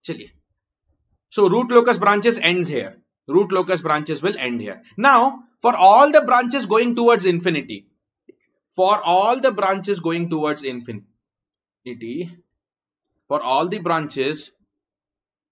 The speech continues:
going towards, traveling towards infinity, ठीक है, root locus is approximated by,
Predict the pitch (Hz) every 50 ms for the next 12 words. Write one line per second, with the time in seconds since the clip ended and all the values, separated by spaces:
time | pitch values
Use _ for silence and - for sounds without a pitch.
0 | _ 113 120 139 160 180 190 196 180 175 156 139 127 117 110 110 113 117 - -
1 | - _ - 139 135 143 147 160 185 196 185 170 175 139 123 117 107 104 110 120
2 | 135 135 - - - - - _ _ _ _ _ _ _ _ _ _ _ _ _
3 | _ _ _ _ _ _ _ _ _ - 143 165 175 175 170 175 185 185 160 127
4 | 117 - 107 98 101 120 151 185 180 180 180 _ _ _ _ _ 180 165 170 113
5 | 110 104 104 123 147 185 214 208 208 214 214 208 202 170 - 147 127 131 147 151
6 | - - - 143 151 151 151 151 151 - 143 - - 151 147 143 147 147 - -
7 | - 240 233 220 196 170 - - 139 123 113 104 107 104 104 107 120 135